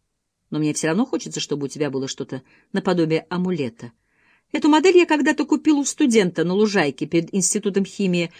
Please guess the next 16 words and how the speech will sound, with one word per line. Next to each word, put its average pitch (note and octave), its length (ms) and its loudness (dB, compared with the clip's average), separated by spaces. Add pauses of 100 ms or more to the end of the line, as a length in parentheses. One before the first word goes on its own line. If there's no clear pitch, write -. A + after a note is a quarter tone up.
(160)
Массачусетского A3 880 0
технологического F#3+ 800 -2
института F3+ 540 -4
в F3 100 -4
Бостоне. B2+ 580 -4 (240)
Разумеется, F3 540 -2
я E3 100 2
видел D#3+ 240 -2
множество F#3+ 420 -2
других, D#4 400 0
куда C#3 300 -8
более C#3+ 320 -4
красивых A3 580 2
моделей C#3+ 360 -2
двойной C3 340 -4
спирали, A#2+ 500 -8